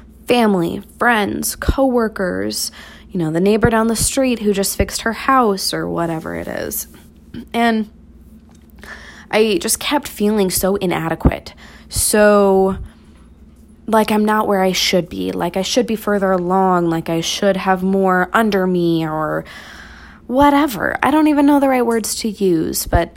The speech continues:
I'm sure a lot of people will understand the feeling. And I listened to that podcast, and the moment, it just resonated. I just felt some sorts of calm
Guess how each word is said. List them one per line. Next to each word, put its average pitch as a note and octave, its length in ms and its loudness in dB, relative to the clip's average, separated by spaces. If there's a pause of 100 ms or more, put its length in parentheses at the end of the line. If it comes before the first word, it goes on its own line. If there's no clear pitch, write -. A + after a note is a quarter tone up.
I'm G#3 180 -2
sure A3 340 -2
a - 80 -2
lot F#3 180 0
of F#3+ 80 -4
people F3+ 280 0
will E3 180 -2
understand D#3+ 520 -4
the D#3+ 40 -4
feeling. E3 600 -8 (880)
And F3 680 -2 (500)
I G3 80 2
listened G3 480 2
to - 240 -6
that D#3 160 -6
podcast, - 840 -4 (120)
and D#3+ 420 -4 (120)
the F3+ 100 -2
moment, F3 680 0 (720)
it F#3 100 -10
just - 220 -6
resonated. E3+ 600 -4 (960)
I F#3+ 80 0
just F#3+ 460 -2 (300)
felt - 540 0 (480)
some A3 240 -4
sorts A3 320 0
of - 160 -12
calm D#3+ 640 -4